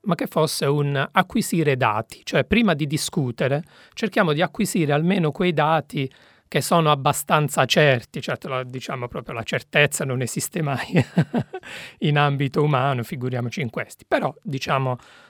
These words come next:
eh, acquisire almeno qualche dato utile dal quale partire per poter poi discutere su altre questioni.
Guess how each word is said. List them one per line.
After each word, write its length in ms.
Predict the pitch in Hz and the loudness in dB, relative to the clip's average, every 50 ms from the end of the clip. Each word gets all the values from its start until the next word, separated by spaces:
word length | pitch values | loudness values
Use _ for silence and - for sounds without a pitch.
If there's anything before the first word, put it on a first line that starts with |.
| _ _ | _ _
eh, 80 | - | 2
acquisire 880 | 151 143 139 139 135 131 131 - - - - - 226 - - 170 143 143 | 4 4 6 4 4 2 0 0 0 -2 0 0 -2 0 0 0 0 2
almeno 300 | 151 160 165 151 143 131 | 2 2 2 0 0 -2
qualche 440 | - 165 147 147 - - 165 139 | 0 -2 -2 -2 -2 -6 -6 -2
dato 400 | 135 160 151 143 139 143 180 170 | 2 2 4 4 2 _ 0 0
utile 680 | 170 147 139 147 151 147 - 165 143 135 135 127 120 _ _ _ _ _ _ _ - - _ | 2 2 0 -2 -4 -4 -4 -4 0 0 0 -2 -2 _ _ _ _ _ _ _ -20 -20 _
dal 220 | _ 170 156 170 190 | _ 2 2 2 4
quale 260 | - 160 151 147 139 | 4 4 4 4 2
partire 640 | - - 131 - _ _ - 190 165 143 123 123 120 | 0 0 -2 -2 _ _ 2 2 4 4 2 0 -2
per 140 | - 131 | -2 -6
poter 380 | 117 - 156 131 - 165 131 120 | -4 -2 -4 -2 0 0 -2 -2
poi 180 | _ - 139 127 | _ -4 -4 -4
discutere 580 | 123 131 - - - 156 131 - - 135 123 | -4 -8 -10 -8 -8 -10 -8 -6 -6 -6 -6
su 140 | - - - | -6 -6 -6
altre 220 | 131 120 - - | -6 -8 -8 -14
questioni. 560 | _ - 156 - - - - 139 117 117 117 | _ -8 -8 -8 -8 -8 -6 -6 -6 -6 -10